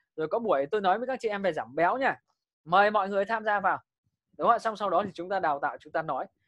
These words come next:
kiểu gì cũng ra được khách hàng. À, quan trọng là mình phải bỏ sức ra để mình làm. Đó, các bạn nha. Nhưng mà thực tế là để người ta ngồi nghe mình thì lại phải trả lời câu hỏi đó là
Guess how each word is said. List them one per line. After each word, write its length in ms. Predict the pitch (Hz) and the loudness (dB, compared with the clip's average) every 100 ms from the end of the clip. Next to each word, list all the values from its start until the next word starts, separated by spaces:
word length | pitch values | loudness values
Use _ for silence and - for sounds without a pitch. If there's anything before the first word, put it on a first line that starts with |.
| _ _ - | _ _ -2
kiểu 260 | 175 127 | 0 0
gì 200 | 135 160 | -2 -4
cũng 200 | 147 196 | -4 -6
ra 140 | 190 175 | -4 -4
được 160 | 135 | -4
khách 160 | 135 175 | -6 -8
hàng. 180 | 156 113 _ _ _ _ _ - | -8 -12 _ _ _ _ _ -12
À, 100 | 143 | -2
quan 200 | 185 190 | 0 2
trọng 180 | 190 147 | 0 -2
là 80 | |
mình 180 | 147 156 | -4 -4
phải 280 | - 127 - _ - - | -8 -10 -12 _ -20 -8
bỏ 220 | - 143 - | 0 0 0
sức 200 | 285 208 | -4 2
ra 220 | 202 185 | 2 4
để 160 | 120 | 0
mình 200 | 113 131 | -6 -8
làm. 200 | 135 131 117 _ _ _ _ - | -4 -6 -6 _ _ _ _ -12
Đó, 120 | 165 | -4
các 100 | 180 | 0
bạn 140 | 175 170 | 0 0
nha. 220 | 180 - _ - _ - | -2 -2 _ -20 _ -6
Nhưng 220 | 208 262 | -2 2
mà 120 | 202 | 2
thực 180 | 190 - | 2 2
tế 160 | 175 | 4
là 300 | 247 202 135 - _ _ _ _ _ _ _ _ _ - _ _ _ _ | 6 4 2 -4 _ _ _ _ _ _ _ _ _ -20 _ _ _ _
để 180 | 202 190 | 4 4
người 140 | 190 233 | 6 4
ta 100 | 262 | 4
ngồi 180 | 233 | 2
nghe 200 | 220 240 | 2 2
mình 240 | 226 202 147 | 2 0 -2
thì 300 | 175 185 170 | -4 0 2
lại 160 | 180 170 | 2 2
phải 160 | 156 139 | -2 -2
trả 140 | 123 | -2
lời 140 | 147 151 | 0 0
câu 180 | 208 | 0
hỏi 220 | 175 - 113 | -2 -4 -4
đó 100 | 170 | -4
là 180 | 147 | -4